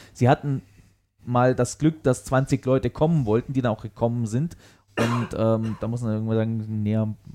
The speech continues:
Grenze bei fünf dieses Jahr. Wobei ich da jetzt nicht sagen will, dass das schlecht ist, sondern das,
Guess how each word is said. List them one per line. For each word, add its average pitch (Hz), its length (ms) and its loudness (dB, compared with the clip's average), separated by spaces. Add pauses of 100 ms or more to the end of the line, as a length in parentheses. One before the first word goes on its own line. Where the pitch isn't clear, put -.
(640)
Grenze 113 280 2
bei 104 120 2
fünf 143 360 -4 (200)
dieses 98 300 -6
Jahr. 110 200 -2 (720)
Wobei 127 560 4 (400)
ich 107 140 -4
da 120 80 4
jetzt 117 160 2
nicht 131 100 0
sagen 113 260 0
will, 113 120 2
dass 110 100 -2
das 101 140 -4
schlecht 127 260 0
ist, 101 120 -6
sondern 101 340 -4
das, - 240 -16